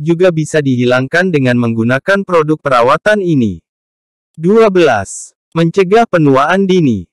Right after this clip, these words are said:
Manfaatnya juga dapat meningkatkan fleksibilitas tidak hanya kulit tapi juga seluruh tubuh tanpa memunculkan efek samping. Hal ini dikarenakan kandungan antioksidan, beta karoten,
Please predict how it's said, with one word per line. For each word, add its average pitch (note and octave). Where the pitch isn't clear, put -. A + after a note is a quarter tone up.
Manfaatnya F#3+
juga C#3+
dapat C3
meningkatkan D3+
fleksibilitas D3+
tidak B2+
hanya G3+
kulit D#3
tapi F3
juga C3+
seluruh C#3
tubuh C#3
tanpa B2
memunculkan D3+
efek F#3+
samping. C3+
Hal G3+
ini A3+
dikarenakan C#3
kandungan C3
antioksidan, D#3+
beta C3+
karoten, D3+